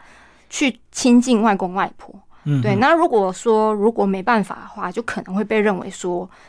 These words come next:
Speaker 1: 是支持系统不良的情况。对，
Speaker 2: 嗯。
Speaker 1: 那这个法官也是会觉得很重要，
Speaker 2: 嗯哼。
Speaker 1: 因为他会觉得如果妈妈不在的时候，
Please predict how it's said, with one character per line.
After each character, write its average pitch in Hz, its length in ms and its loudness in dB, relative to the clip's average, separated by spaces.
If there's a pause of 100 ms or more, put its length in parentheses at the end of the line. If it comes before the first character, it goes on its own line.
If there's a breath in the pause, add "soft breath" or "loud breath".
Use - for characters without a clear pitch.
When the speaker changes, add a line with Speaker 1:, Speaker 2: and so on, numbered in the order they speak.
Speaker 1:
是 190 500 -6 (120)
支 226 160 -8
持 190 180 -6
系 175 260 -6
统 190 220 -14 (120)
不 196 160 -12
良 185 260 -20
的 185 80 -18
情 - 260 -10
况。 208 260 -16 (160)
对， 147 100 -2
Speaker 2:
嗯。 127 160 -2 (160 loud breath)
Speaker 1:
那 285 220 2
这 294 120 -4
个 208 320 -4
法 - 180 -12
官 214 420 -2
也 185 120 -18
是 233 260 -2
会 233 160 0
觉 190 180 -4
得 - 280 -10 (320 soft breath)
很 175 180 -14
重 180 300 -4
要， 202 100 -2 (440 soft breath)
Speaker 2:
嗯 139 160 -4
哼。 - 20 -2
Speaker 1:
因 247 80 4
为 277 100 4
他 277 140 2
会 262 80 4
觉 226 180 0
得 190 160 -6
如 208 60 -6
果 214 120 0
妈 190 180 -4
妈 202 100 -2
不 196 120 -14
在 196 240 -4
的 185 60 -10
时 - 120 -16
候， - 100 -14